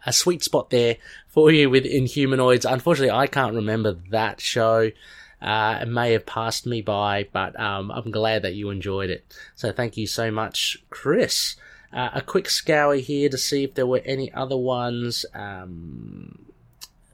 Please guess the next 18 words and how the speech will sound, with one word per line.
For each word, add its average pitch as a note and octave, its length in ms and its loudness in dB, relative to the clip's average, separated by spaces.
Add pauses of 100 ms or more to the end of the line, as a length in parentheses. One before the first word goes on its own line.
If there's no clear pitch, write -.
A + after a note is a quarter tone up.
no, E3+ 420 -2
I - 80 -8
think - 460 -10
that D#3+ 220 -6
is D#3+ 180 -6
about D3+ 600 -6 (200)
it. - 580 -8 (560)
Um, G#2+ 1040 -16 (140)
oh, C#3 80 -14
hang C3+ 200 -10
on. D#3+ 220 -8 (760)
There A#2+ 300 -6
is A#2+ 360 -6 (100)
two, C3+ 920 -6 (720)
episode D#3+ 380 4
two D#3+ 140 2
hundred D3 280 0
forty-two. D#3 800 4